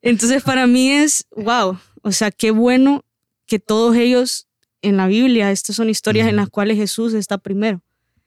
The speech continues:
Speaker 1: Entonces, ¿a quién estamos reflejando nosotros? ¿Con qué corazón lo estamos haciendo? Si
Speaker 2: Ujú.
Speaker 1: sos el buen samaritano porque sos bueno y porque querés hacerlo por vos mismo, no, entonces no estás reflejando a Jesús.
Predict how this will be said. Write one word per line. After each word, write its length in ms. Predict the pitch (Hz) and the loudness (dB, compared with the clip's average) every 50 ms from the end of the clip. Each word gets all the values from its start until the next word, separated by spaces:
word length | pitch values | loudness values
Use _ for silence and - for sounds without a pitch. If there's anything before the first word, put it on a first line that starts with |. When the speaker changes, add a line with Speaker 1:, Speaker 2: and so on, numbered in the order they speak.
| _ _ _ _ - | _ _ _ _ -10
Speaker 1:
Entonces, 320 | 208 180 202 196 226 214 | -8 -4 -2 -2 -2 -2
¿a 60 | 202 | -2
quién 180 | - - 214 214 | -2 0 0 0
estamos 320 | 214 - 233 226 226 220 | 0 0 0 -2 -2 -2
reflejando 540 | 226 214 170 196 190 - 208 226 233 220 214 | -2 -4 -4 -6 -6 -6 -4 -4 -4 -4 -4
nosotros? 600 | 196 185 180 - 196 170 - 139 - - - _ _ _ | -4 -6 -6 -6 -8 -10 -10 -14 -20 -20 -20 _ _ _
¿Con 200 | - 196 190 180 | -8 -8 -6 -6
qué 100 | 208 196 | -6 -4
corazón 400 | - 226 208 190 - 233 226 220 | -2 -2 -2 -2 -2 -2 -2 -4
lo 60 | 208 | -4
estamos 300 | - - 190 180 175 180 | -6 -8 -10 -10 -10 -10
haciendo? 420 | 180 165 - - - - 208 240 - _ _ _ _ _ _ - 110 | -12 -12 -16 -16 -16 -16 -16 -18 -20 _ _ _ _ _ _ -10 -6
Si 100 | 95 226 | -4 -2
Speaker 2:
Ujú. 60 | 202 - | -2 0
Speaker 1:
sos 160 | 214 214 226 | 0 2 2
el 100 | 247 240 | 0 0
buen 200 | 220 247 254 247 | 0 0 0 0
samaritano 680 | - 262 240 233 214 208 190 - 214 220 247 254 254 | 0 -2 -2 -2 -4 -4 -6 -6 -4 -4 -2 -2 -4
porque 340 | 233 - 208 190 - - 180 | -6 -8 -10 -10 -10 -12 -12
sos 180 | 175 - 208 202 | -10 -8 -8 -6
bueno 300 | 196 226 240 254 262 254 | -2 -2 0 0 0 0
y 60 | 240 | -2
porque 320 | - - 190 185 - 180 | -4 -8 -12 -12 -14 -16
querés 240 | - - 180 180 196 | -12 -8 -6 -4 -4
hacerlo 340 | 208 202 - 233 226 240 220 | -4 -4 -2 -2 0 -2 -2
por 180 | - 208 196 196 | -2 -4 -4 -2
vos 180 | 196 208 208 | 0 0 2
mismo, 420 | 214 226 247 247 254 262 277 285 - _ _ _ _ _ _ _ _ _ _ _ _ _ _ _ - | 2 2 2 2 2 0 0 -2 -6 _ _ _ _ _ _ _ _ _ _ _ _ _ _ _ -4
no, 260 | 196 208 226 240 208 | 0 0 2 2 0
entonces 340 | 190 - - 208 - 214 196 | -2 -2 -4 -4 -2 -2 0
no 140 | 202 220 | 0 0
estás 220 | 247 226 - 202 190 | 0 0 -2 -2 -4
reflejando 440 | 190 180 143 180 180 180 170 170 160 | -4 -4 -4 -4 -4 -4 -4 -6 -8
a 40 | |
Jesús. 440 | 170 170 175 - - 202 - - _ | -10 -12 -14 -16 -18 -20 -20 -20 _